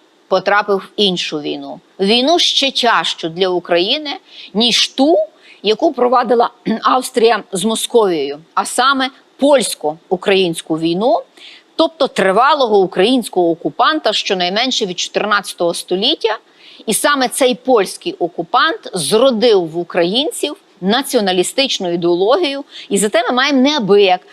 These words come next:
подякувати полякам. Бо основним вихованцем поляків є, звичайно, що Степан Бандера, і на якого вони і сьогодні так неадекватно реагують. Нова польська війна, до якої відразу долучився Бабій, вступивши до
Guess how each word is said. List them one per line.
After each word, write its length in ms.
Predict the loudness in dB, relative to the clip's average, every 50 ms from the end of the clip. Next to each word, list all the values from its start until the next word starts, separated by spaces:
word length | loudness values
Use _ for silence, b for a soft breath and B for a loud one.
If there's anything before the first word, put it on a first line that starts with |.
| B B
подякувати 800 | -4 -4 0 0 0 0 0 0 0 0 0 0 -2 -4 -8 -10 b b b
полякам. 640 | 0 0 2 4 2 2 0 -2 -8 -14 -14 -14 -16 B B B B 0
Бо 160 | 2 2 2
основним 600 | 2 2 2 0 2 4 6 4 4 4 2 2
вихованцем 800 | 0 0 2 0 2 2 2 2 2 -2 -6 -8 -8 -10 -10 -4
поляків 560 | -2 0 0 2 2 2 0 0 -4 -4 -4 B B B B
є, 200 | B 0 0 0
звичайно, 580 | 0 0 -2 -2 0 0 0 0 -2 -2 -4 -6
що 260 | -6 -4 -4 -4 -4 -4 b b b b
Степан 500 | -10 -8 -4 -4 -2 0 0 -2 -2 -2
Бандера, 540 | -2 -2 0 2 2 2 2 2 0 -2 -4 B B B B
і 100 | -4 -2
на 120 | 0 0
якого 420 | 0 0 0 2 0 2 2 2 0
вони 240 | 0 -2 -2 -4
і 60 | -4 -4
сьогодні 580 | -4 -6 -4 0 0 0 0 0 -4 -6 -8 b b b
так 220 | _ -4 -4 -2 -2
неадекватно 880 | -2 0 0 -2 -2 -4 -4 -4 0 0 0 0 0 -2 -6 -6 -6 -6 _ _ _ _
реагують. 840 | 2 2 4 4 2 2 0 -2 -6 -10 -10 -12 -14 -16 -18 -20 _ _ _ _ B B B B B B B B B B B B B B _ _ _ _ _ _ _ _ _ _ _ _ _ _ _ _ _ _ _ _ _ _ _ _ _ _
Нова 400 | 0 2 2 2 2 2 2 2
польська 520 | 2 4 2 2 2 2 -2 -2 0 2 2
війна, 380 | 2 2 2 2 2 2 2
до 120 | 2 2 2
якої 440 | 2 2 2 2 0 2 2 2
відразу 440 | 0 0 0 2 2 2 2 0 -2
долучився 680 | -2 0 0 0 0 0 2 2 2 0 0 -2 -4 -2
Бабій, 460 | -2 -2 -4 -2 0 0 0 0 0
вступивши 920 | -2 -4 -10 -10 -10 -12 -12 -6 -6 -6 -2 0 0 0 0 -2 -4 -4
до 260 | 0 0 2 2 2